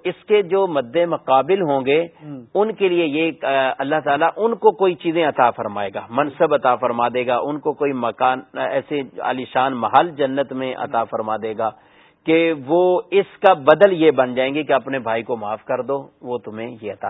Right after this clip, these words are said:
Speaker 1: فرما دیا جائے گا۔
Speaker 2: صحیح۔
Speaker 1: تو یہ ان کو منصب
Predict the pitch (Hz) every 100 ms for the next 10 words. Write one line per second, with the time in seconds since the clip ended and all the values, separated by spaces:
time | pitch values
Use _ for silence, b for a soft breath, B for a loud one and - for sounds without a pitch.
0 | - 107 104 101 - 180 147 139 - _
1 | _ _ _ 143 123 143 170 170 - -
2 | - 135 120 117 104 -